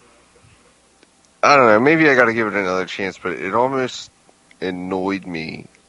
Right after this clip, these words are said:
Like, like, I almost was getting angry watching it.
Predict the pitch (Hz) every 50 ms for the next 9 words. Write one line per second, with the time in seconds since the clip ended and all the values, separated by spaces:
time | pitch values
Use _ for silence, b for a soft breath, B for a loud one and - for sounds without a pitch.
0 | _ _ _ _ - 64 67 - _ _ _ _ _ _ _ _ _ - 92 95
1 | 101 101 113 120 117 110 - 95 92 92 87 87 82 87 92 85 80 76 - _
2 | - 85 85 85 78 - - 69 - - - - - - - - - - 71 58
3 | 50 - -